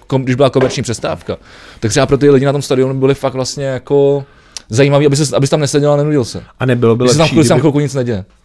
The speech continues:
Speaker 2: Nebylo by lepší, kdyby komerční přestávky jako vůbec nebyly v tom sportu?
Speaker 1: Tak to už zase sou-, souvisí se s prachama a s biznesem
Speaker 2: No
Speaker 1: a
Speaker 2: jasně, a co
Speaker 1: to je,
Speaker 2: se na
Speaker 1: to je
Speaker 2: to
Speaker 1: jako
Speaker 2: třeba,
Speaker 1: jít-
Speaker 2: co se na to třeba vysrat?
Speaker 1: To je jako jiný téma, vole.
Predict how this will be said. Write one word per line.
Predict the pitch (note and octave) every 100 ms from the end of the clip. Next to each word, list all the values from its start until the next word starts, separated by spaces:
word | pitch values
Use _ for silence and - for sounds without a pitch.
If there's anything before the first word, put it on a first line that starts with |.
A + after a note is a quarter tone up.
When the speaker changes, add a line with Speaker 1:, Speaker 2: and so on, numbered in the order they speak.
| _ _ - - - -
Speaker 2:
Nebylo | A2 A2 A2+
by | A#2+ A#2
lepší, | A2 - -
kdyby | A2 G#2+
komerční | - G#2+ A2 G#2 - A#2
přestávky | - - G2+ F#2 -
jako | G2 G#2+
vůbec | F#2+ A2 A#2+ B2+ -
nebyly | A#2 C#3
v | E3+
tom | C#3
sportu? | A2+ A2+
Speaker 1:
Tak | B2+ B2+
to |
už | B2
zase | A#2+ A#2+
sou-, | C3 B2
souvisí | C3 B2+ B2+
se | B2
s |
prachama | - A#2+ - A#2+ B2+
a | B2
s |
biznesem | A#2 A2+ A#2+ - B2
Speaker 2:
No | B2+
Speaker 1:
a |
Speaker 2:
jasně, | D#3+ - C#3+
a | C3
co | -
Speaker 1:
to |
je, | B2+
Speaker 2:
se |
na | A#2+
Speaker 1:
to | C3
je |
Speaker 2:
to | D3
Speaker 1:
jako |
Speaker 2:
třeba, | C#3 C3+
Speaker 1:
jít- | -
Speaker 2:
co | -
se | F#3+
na | E3
to | F#3
třeba | -
vysrat? | D3 B2 - G#2
Speaker 1:
To | A2
je |
jako | A2 B2+
jiný | A#2+
téma, | A#2 A#2+ B2
vole. | G2 F#2